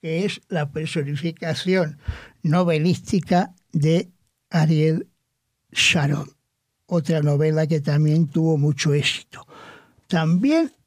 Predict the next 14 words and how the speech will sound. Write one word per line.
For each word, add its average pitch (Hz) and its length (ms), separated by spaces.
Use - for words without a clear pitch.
escribió 202 680
otra 240 400
novela 240 520
llamada 214 760
Redención, 175 1120
que 151 180
esta 190 300
trataba 190 560
sobre 170 380
los 156 180
principios - 1160
del 160 200
siglo 175 420
veinte 196 580